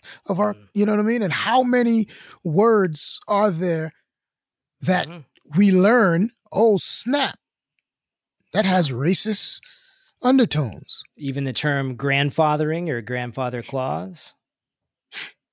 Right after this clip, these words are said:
Speaker 2: Um, you know, you get this by virtue of it being an old standing rule.
Speaker 1: Yeah.
Speaker 2: Um, that
Speaker 1: Grandfathered in.
Speaker 2: grandfathered in. Your grandfather was white,
Speaker 1: Mm.
Speaker 2: so you gotta be called white.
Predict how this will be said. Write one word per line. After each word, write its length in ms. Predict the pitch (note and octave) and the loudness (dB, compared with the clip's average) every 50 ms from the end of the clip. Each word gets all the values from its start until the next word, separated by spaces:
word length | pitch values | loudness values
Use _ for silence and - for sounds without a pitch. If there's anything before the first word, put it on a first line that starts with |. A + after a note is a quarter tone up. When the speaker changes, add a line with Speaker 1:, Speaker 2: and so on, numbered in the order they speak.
| _ _ _ _ _ _ _ _ _ _ _ _ C3 | _ _ _ _ _ _ _ _ _ _ _ _ -20
Speaker 2:
Um, 540 | A2+ A2 A2 A2 G#2+ G#2+ G#2+ G#2 G2+ F#2 _ | -18 -16 -16 -16 -18 -18 -20 -20 -20 -20 _
you 140 | G3 C#3 B2 | -20 -14 -10
know, 100 | B2+ B2+ | -8 -6
you 220 | B2+ A#2+ B2+ B2+ | -4 -4 -4 -4
get 340 | A2 G#2+ D3+ D3+ D#3+ D3+ C3+ | -2 -2 0 0 0 -2 -2
this 240 | C#3+ C#3 C#3 - - | -2 -2 -2 -2 -2
by 200 | - C#3+ B2+ B2+ | -2 -2 -2 0
virtue 420 | A#2+ C3+ C#3 C3+ - D3+ C#3+ C3+ | 0 0 0 2 2 2 2 0
of 100 | B2 B2+ | 0 -2
it 80 | C#3 D3 | -4 -6
being 240 | B2+ B2+ B2 A#2+ | -6 -4 -4 -4
an 100 | A#2+ A#2+ | -6 -8
old 360 | B2+ - B2 B2+ B2+ B2 A2+ G#2+ | -8 -8 -6 -6 -6 -6 -6 -4
standing 500 | - - C3 B2 A#2 A#2 A2+ G#2+ G#2+ G#2 | -4 -2 -2 -2 -2 -2 -4 -4 -6 -8
rule. 440 | A2 G#2+ G#2 G#2+ B2+ D3+ F3 E3+ _ _ _ _ _ _ | -10 -12 -12 -12 -12 -14 -14 -16 _ _ _ _ _ _
Speaker 1:
Yeah. 280 | A#3 B3 C#4+ C4 D3+ - - _ _ _ _ _ _ _ _ _ _ _ - | -10 -6 -6 -6 -6 -8 -12 _ _ _ _ _ _ _ _ _ _ _ -20
Speaker 2:
Um, 240 | C#3 A#2+ A2+ - - | -16 -14 -14 -12 -12
that 20 | - | -10
Speaker 1:
Grandfathered 380 | B2 C#3 C#3 C3+ C3+ C#3 B2 | -10 -10 -10 -10 -12 -14 -16
in. 220 | C3 B2 A#2 A2+ _ _ _ _ _ _ _ - - - - _ | -18 -20 -20 -20 _ _ _ _ _ _ _ -18 -16 -16 -16 _
Speaker 2:
grandfathered 600 | - B2 D3+ F#3 G3 E3 - G3+ G3 F#3 F3+ E3+ E3+ | -6 -2 0 0 0 2 2 2 2 2 2 2 2
in. 140 | D3+ C3+ B2 | 2 0 0
Your 60 | A2+ | 0
grandfather 440 | C#3+ D3+ D#3+ D3 - E3 D#3+ D3+ C#3+ | 0 0 2 2 2 2 2 2 2
was 180 | C#3 C3 - | 0 0 0
white, 220 | E3 E3 D#3+ - D#3+ | 2 2 2 2 0
Speaker 1:
Mm. 40 | |
Speaker 2:
so 100 | - F#3 | -4 -6
you 60 | A3 A3+ | -2 -2
gotta 140 | F3 C3 | -2 -2
be 100 | A#2 A#2 | -2 -4
called 260 | - - A#2+ G2+ G2+ G2 | -6 -6 -8 -8 -8 -10
white. 220 | G#2+ G#2+ - - | -10 -12 -12 -14